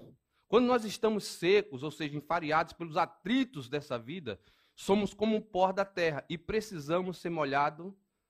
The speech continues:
para ser moldado. O que molha o pó verdadeiramente? E eu quero trazer duas citações para vocês.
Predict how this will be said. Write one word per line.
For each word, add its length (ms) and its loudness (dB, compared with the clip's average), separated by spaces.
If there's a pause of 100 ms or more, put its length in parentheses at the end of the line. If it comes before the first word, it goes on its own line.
(140)
para 160 -8
ser 400 -12 (720)
moldado. 400 -10 (1900)
O 100 -8
que 200 -4
molha 480 8
o 60 0
pó 280 0
verdadeiramente? 840 -4 (760)
E 60 -2
eu 80 6
quero 200 2
trazer 240 -2
duas 220 -6
citações 960 -6 (400)
para 120 -6
vocês. 580 -14